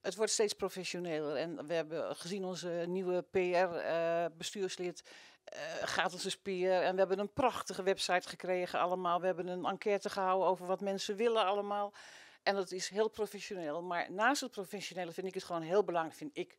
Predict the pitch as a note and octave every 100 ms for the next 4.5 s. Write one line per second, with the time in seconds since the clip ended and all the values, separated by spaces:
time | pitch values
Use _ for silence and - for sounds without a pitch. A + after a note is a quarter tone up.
0 | _ - D#3+ D3 F3 F3+ - E3 D#3 E3+
1 | E3+ E3 F3 - - - - F#3+ - -
2 | - A#3+ G#3 - D#3+ E3 E3 D#3 D#3+ E3
3 | F3 G3+ F#3+ A3 A3+ A3+ A3+ F3+ F3 F#3
4 | F3 D#3+ E3 E3 D#3